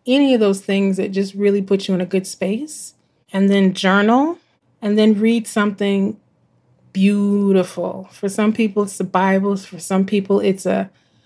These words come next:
it's an affirmation book. Whatever it is for you, make yourself a morning ritual so that when you walk th-, when you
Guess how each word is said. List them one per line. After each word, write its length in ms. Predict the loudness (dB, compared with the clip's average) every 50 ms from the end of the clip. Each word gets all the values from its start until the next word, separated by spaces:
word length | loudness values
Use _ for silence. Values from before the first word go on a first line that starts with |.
| _ _ _ _ _ _ _ -4
it's 240 | -2 -2 -2 -2 -4
an 80 | -2
affirmation 760 | 0 0 -2 -2 0 -2 0 2 0 0 0 -2 -4 -6 -6
book. 280 | -4 -2 -2 -2 -2 -2 -2
Whatever 420 | 0 2 4 4 2 2 4 4
it 80 | 4 6
is 200 | 6 4 4 2
for 160 | -4 -10 -8
you, 300 | -8 -6 -6 -8 -8 _ _ _ _ _ _ _ _ _ _ _
make 280 | 0 2 2 2 2 0
yourself 400 | -2 0 0 0 0 0 0 -2
a 60 | -2
morning 680 | 0 0 0 2 2 2 0 0 0 0 -2 -4 0
ritual 500 | 0 0 2 0 -2 -6 -6 -4 -4 -6
so 160 | -6 -6 -8
that 220 | -6 -6 -8 -6 -4
when 160 | -2 -2 0
you 120 | -2 -2
walk 460 | -4 0 2 2 4 2 2 -2 -8
th-, 240 | -20 -20 -20 -20 -20 _ _ _ _
when 120 | -6 -4 -2
you 220 | -2 -4 -4 -8